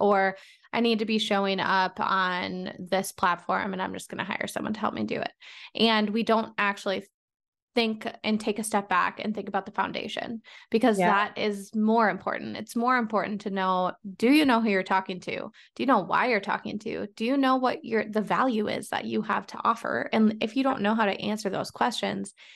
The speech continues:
Speaker 1: and you're just paying someone to push out content for you, that goes all the way back to the quality of the leads that you have, right? Because the people coming in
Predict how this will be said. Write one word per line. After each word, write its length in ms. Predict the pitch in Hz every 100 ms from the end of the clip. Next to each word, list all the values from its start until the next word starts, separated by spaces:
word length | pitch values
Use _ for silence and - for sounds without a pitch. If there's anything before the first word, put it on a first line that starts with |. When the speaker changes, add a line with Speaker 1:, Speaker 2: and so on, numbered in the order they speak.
| -
Speaker 1:
and 140 | - 233
you're 80 | 226
just 240 | 214 214
paying 340 | 240 214 214
someone 520 | 202 202 190 185 196 196
to 100 | 214
push 300 | - 226 185
out 180 | 170
content 560 | - 214 233 - - 214
for 100 | -
you, 380 | - - - 220 - - -
that 220 | 226 233
goes 400 | - 220 208 196 - -
all 160 | 254
the 60 | 220
way 140 | 208
back 280 | - 208 220
to 120 | -
the 80 | 214
quality 480 | 214 220 214 208 208
of 140 | 196
the 80 | 202
leads 260 | 220 214 220
that 140 | 220
you 100 | 247
have, 320 | 240 - 196
right? 340 | 196 208 254 -
Because 380 | 226 220 208 202 -
the 80 | 214
people 640 | 254 240 214 202 208 - -
coming 320 | - 214 214
in 320 | 320 302 247